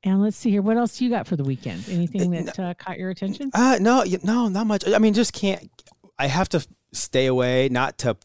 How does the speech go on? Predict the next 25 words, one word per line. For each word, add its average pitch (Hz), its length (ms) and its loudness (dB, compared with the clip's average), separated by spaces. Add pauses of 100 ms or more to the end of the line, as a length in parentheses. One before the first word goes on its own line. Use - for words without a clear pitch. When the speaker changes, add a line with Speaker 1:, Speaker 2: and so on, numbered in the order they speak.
(100)
Speaker 2:
bury 123 260 2
my 110 140 -2
head 107 160 -6
in 120 80 -4
the 127 80 -4
sand, 131 380 -2
but 110 100 0
I 104 60 0
have 120 140 0
to 107 60 -6
stay - 180 -2
away 107 200 0
from 101 320 -10 (300)
news 113 420 -2
and 104 100 -6
stuff 110 220 -2
like 107 120 -6
this 107 180 -2
on 101 100 -4
what's 101 140 -6
going 107 200 -2
on. 101 300 -2 (140)
Um, 95 360 -8 (400)
the 113 160 -2
war. 104 360 -2